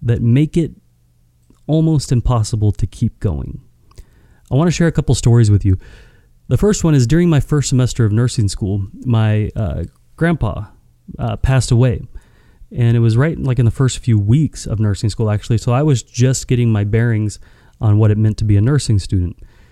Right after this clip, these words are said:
And he passed away. And I realized that in that time, he had been very healthy leading up to this and everything. He had,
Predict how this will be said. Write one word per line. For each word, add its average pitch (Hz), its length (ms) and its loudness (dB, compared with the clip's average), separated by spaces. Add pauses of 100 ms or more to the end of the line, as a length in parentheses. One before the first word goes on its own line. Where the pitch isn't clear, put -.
(260)
And 135 100 2
he 190 80 2
passed 170 280 -2
away. 127 260 2 (720)
And 131 140 4
I 127 40 4
realized 147 480 2
that 131 180 0
in 160 180 -2
that 180 220 -4
time, 147 220 -2
he 156 60 0
had 190 80 -2
been 165 140 2
very 135 200 0
healthy 127 360 0
leading 107 300 4
up 139 140 -2
to 110 80 -6
this - 340 -8
and 120 120 -8
everything. 113 340 -4
He 107 80 2
had, 113 140 -2